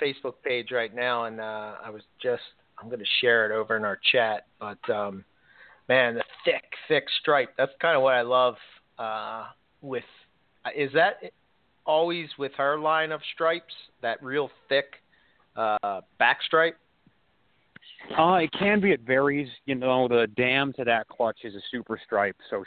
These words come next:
Speaker 2: she isn't as thick as those golden eyes. Um,
Speaker 1: Mm-hmm.
Speaker 2: but the, the sun glows that she has are, you know, that big, thick stripe down the back, and, um, you know, the, the color just pops. I mean, they're unbelievable, and, you know,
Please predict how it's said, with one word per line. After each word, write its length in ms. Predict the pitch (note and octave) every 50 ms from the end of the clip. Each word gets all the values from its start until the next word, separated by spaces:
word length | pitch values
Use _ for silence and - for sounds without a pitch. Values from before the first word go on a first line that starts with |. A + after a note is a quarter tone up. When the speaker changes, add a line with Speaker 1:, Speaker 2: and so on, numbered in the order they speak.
| -
Speaker 2:
she 260 | - B2 A2+ A2+ A2 - _ _ _ _ - - _ -
isn't 240 | A#2+ B2+ A#2 A#2+ G#2+
as 200 | F#2+ G2 G#2+ G#2+ - - - _
thick 340 | - A#2 A2+ - - - - _ -
as 180 | A2 G#2 G2+ G2
those 200 | G#2+ G#2 G2+ F#2+
golden 360 | - A2 G#2+ A2 G#2+ A2 A2
eyes. 280 | A2 A2 A2 A2 A2 G2+ - - - _ _ _ _ - - -
Um, 340 | G2+ G2 G2 F#2+ F#2+ G2 A#2
Speaker 1:
Mm-hmm. 40 | A#2+
Speaker 2:
but 380 | G#2 A2+ A#2 - _ - A2
the, 280 | G#2 G#2+ G2+ G2 G2 F#2+ - -
the 340 | G#2 G2+ G2 G2 F#2+ F2+ - _ _ _ _ _ _ _ _ - - -
sun 200 | C#3+ C#3 C3 A#2+
glows 280 | A2+ G#2+ G#2 G2+ F#2
that 100 | G2 G#2 -
she 100 | - A2
has 320 | F#2+ G2+ G2 F#2 F#2 F#2 F2+
are, 200 | F#2 F#2 F2+ - _ _ _ _ _ _ _ - G#2
you 120 | G2+ G2+
know, 120 | G2 F#2
that 140 | F2 F#2+ - - _ _ -
big, 360 | C#3 C#3 B2+ A#2 A#2 G#2+ - - -
thick 180 | - A#2 G#2 - - -
stripe 280 | - A2 G2+ G2 F#2+ -
down 200 | - F#2+ F2+ F2+
the 80 | F2+ F2
back, 380 | - F#2 F2+ F#2 F2+ E2+ E2 -
and, 200 | - F2 F2 E2+ - _ _ _ _ _ _ _ _ _ _ _ -
um, 400 | F#2 F2+ F2 E2+ F2 F2 F2 E2+ _ _ -
you 80 | - G2+
know, 140 | F#2 F2
the, 60 | F2+ F2+ _ _ G#2 G2
the 200 | - _ - - -
color 320 | A#2 A#2 A#2 A2+ G#2 F2
just 200 | E2+ - - - -
pops. 420 | - - G2+ F#2 F#2 F2 - -
I 60 | - G2
mean, 80 | G2+
they're 140 | G#2 A2+ C3
unbelievable, 800 | C#3+ C#3+ A2+ F#2+ F#2 G2 G2+ G#2 F#2+ F#2 F2 F2 - G2 F#2+ -
and, 160 | G#2 G#2 G#2 F#2+ _ - - - - - - -
you 80 | C#3+
know, 260 | C#3 B2+ A#2+ A#2 A2+